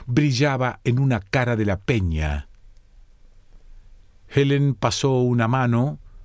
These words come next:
cuyas articulaciones estaban tan inflamadas que nunca podía estirar completamente los dedos, por el lomo del animal. "Cabra", dijo,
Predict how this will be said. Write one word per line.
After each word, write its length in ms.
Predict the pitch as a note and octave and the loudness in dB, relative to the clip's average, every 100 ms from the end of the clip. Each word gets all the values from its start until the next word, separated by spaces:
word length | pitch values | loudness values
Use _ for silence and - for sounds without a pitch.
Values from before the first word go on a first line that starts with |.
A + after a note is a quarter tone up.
| - - | -20 -18
cuyas 400 | - G#2 G2+ - | -2 0 0 0
articulaciones 1080 | E2 D#2 - F2+ F2 E2 D#2+ - G2 F#2 - | -2 -2 -6 -6 -2 -2 -2 0 0 0 -2
estaban 460 | D#2 G2+ F2+ E2+ D#2+ | -4 -2 0 0 0
tan 220 | F#2 F2+ | 0 2
inflamadas 720 | E2+ D2 - E2+ F2 F#2 E2+ | 0 0 0 2 2 2 -2
que 160 | - F2+ | -2 0
nunca 520 | G#2+ C#3+ C3+ B2 G#2 | 2 2 0 -2 -4
podía 400 | G#2 F#2+ A2+ G2+ | -2 0 0 0
estirar 500 | - - G2+ G#2+ G2 - - - | -2 -2 0 0 -2 -10 -20 -2
completamente 1000 | B2 G#2 G2 F#2+ B2 A#2 G#2 G2+ A2 G2+ | 0 0 -2 -2 -2 0 -2 0 0 0
los 180 | F2 D2 | -2 0
dedos, 480 | G#2+ A2 F#2 F#2 - - - _ - - - - - - - - - | 0 0 0 -4 -8 -20 -20 _ -20 -20 -20 -20 -20 -18 -20 -16 -2
por 200 | B2+ B2 | 0 2
el 180 | C3 | 2
lomo 300 | D#3 F3 F3 | 4 2 2
del 160 | C#3 A2 | 2 2
animal. 720 | G2 F#2+ A#2 B2+ F2 C#2+ B1+ - _ _ _ - | 2 2 2 2 0 -4 -8 -16 _ _ _ -2
"Cabra", 560 | B2+ A2+ F2 D2 C#2 - | 0 0 -2 -4 -6 -10
dijo, 560 | F#2+ F#2+ - E2+ D2+ | -4 -4 -4 -8 -8